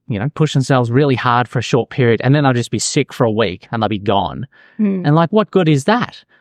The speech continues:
Speaker 1: Like, you didn't have to, it wasn't that important often. You know, it's
Speaker 2: Mm.
Speaker 1: rare that things in life are so urgent.
Speaker 2: Mm.
Speaker 1: Um,
Speaker 2: Yeah.
Speaker 1: they require you to absolutely slaughter <laughs> yourself, um,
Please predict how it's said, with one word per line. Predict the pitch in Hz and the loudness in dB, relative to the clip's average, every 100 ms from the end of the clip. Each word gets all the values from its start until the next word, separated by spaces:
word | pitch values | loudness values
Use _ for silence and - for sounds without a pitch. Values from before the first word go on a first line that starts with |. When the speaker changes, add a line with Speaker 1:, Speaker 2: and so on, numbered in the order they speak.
| _ 180 | _ -6
Speaker 1:
Like, | - | -2
you | 180 | 0
didn't | 214 214 | 4 2
have | 151 131 - | 2 -2 2
to, | 117 - | 0 0
it | 170 - | -2 0
wasn't | 196 147 107 - | 0 2 0 -2
that | 117 | -2
important | 120 117 - 104 110 107 104 | 0 -2 -2 -2 0 0 -2
often. | 107 113 113 113 - _ | -2 -4 -2 -4 -8 _
You | 117 | -4
know, | - | 0
it's | 107 | 0
Speaker 2:
Mm. | 131 | 2
Speaker 1:
rare | 156 196 208 | 2 2 2
that | 131 - | 0 -2
things | 123 113 101 | -2 0 -2
in | 104 | -2
life | 101 101 - | 0 0 -2
are | 95 85 _ _ _ | -6 -6 _ _ _
so | - - - 135 120 | -10 -8 0 2 2
urgent. | 95 104 113 92 - - - _ - | 2 2 0 -2 -8 -12 -16 _ -4
Speaker 2:
Mm. | 214 202 196 185 _ _ | 0 0 -2 -6 _ _
Speaker 1:
Um, | 98 98 95 92 95 _ | -6 -4 -4 -8 -10 _
Speaker 2:
Yeah. | 190 170 170 | -12 -12 -4
Speaker 1:
they | 104 95 131 - | -4 -4 -12 -10
require | 123 - - 110 107 | -8 -8 -2 0 0
you | 101 104 | 0 -2
to | 95 90 - _ _ _ - | -2 -4 -8 _ _ _ 0
absolutely | 139 131 147 120 | 0 2 0 0
slaughter | 120 - 120 113 | -2 2 2 2
<laughs> | 113 | 0
yourself, | - - - 139 - - - - - - | -2 -2 0 -2 -4 -18 -20 -18 -16 -2
um, | 143 113 104 | -2 0 -4